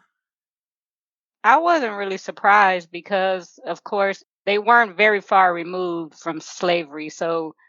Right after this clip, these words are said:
the hatred still existed. So I wasn't surprised that someone would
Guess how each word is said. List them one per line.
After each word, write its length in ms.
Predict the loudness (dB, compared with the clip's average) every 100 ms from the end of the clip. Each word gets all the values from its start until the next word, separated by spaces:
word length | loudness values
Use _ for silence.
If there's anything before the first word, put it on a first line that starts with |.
| _ _
the 100 | 0
hatred 580 | 4 4 2 -4 -8 -8 -10
still 460 | -12 -4 0 0 -4
existed. 720 | -10 -6 -6 -6 -10 -12 -12 _ _ _ _ _
So 100 | 0
I 80 | 2
wasn't 500 | 4 2 0 -4 -8
surprised 840 | -10 -4 2 6 6 4 -2 -8 _
that 360 | -2 -2 -4 -8
someone 460 | -6 -4 -4 -4
would 260 | -6 -8 -8